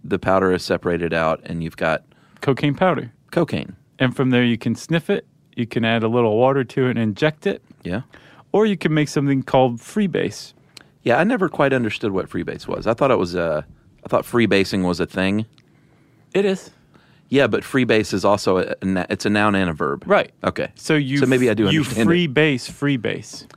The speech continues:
Speaker 1: Oh.
Speaker 2: You see?
Speaker 1: <laughs> I've been doing it wrong.
Speaker 2: You verb the noun.
Speaker 1: Okay.
Speaker 2: So <laughs> you've been doing it
Speaker 1: <laughs>
Speaker 2: wrong. Like,
Speaker 1: Just
Speaker 2: this stuff doesn't work.
Speaker 1: <laughs> Yeah.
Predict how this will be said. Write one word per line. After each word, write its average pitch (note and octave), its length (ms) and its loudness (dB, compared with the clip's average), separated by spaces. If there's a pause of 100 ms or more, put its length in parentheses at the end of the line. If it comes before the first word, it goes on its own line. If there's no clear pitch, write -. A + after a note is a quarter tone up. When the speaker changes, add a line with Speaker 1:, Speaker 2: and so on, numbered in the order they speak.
(280)
Speaker 1:
Oh. A#2+ 720 -2 (420)
Speaker 2:
You - 80 -4
see? F#3 380 0
Speaker 1:
<laughs> - 60 -20
I've B3 100 -6
been G#3 100 0
doing G3+ 220 4
it B2 80 2
wrong. F2+ 260 0
Speaker 2:
You D3 200 2
verb D3 420 2
the B2 120 0
noun. B2+ 420 0 (140)
Speaker 1:
Okay. - 260 -4 (320)
Speaker 2:
So D3+ 400 2 (200)
<laughs> - 240 2
you've E3+ 160 0
been C3+ 200 0
doing D3 380 0
it A3+ 260 2
Speaker 1:
<laughs> - 40 -8
Speaker 2:
wrong. - 140 -2 (220)
Like, F#3 420 -4
Speaker 1:
Just E3 120 -2
Speaker 2:
this A3 120 -2
stuff - 280 -4
doesn't G#2+ 360 -2
work. D3+ 360 0
Speaker 1:
<laughs> - 20 -4
Yeah. A2 300 0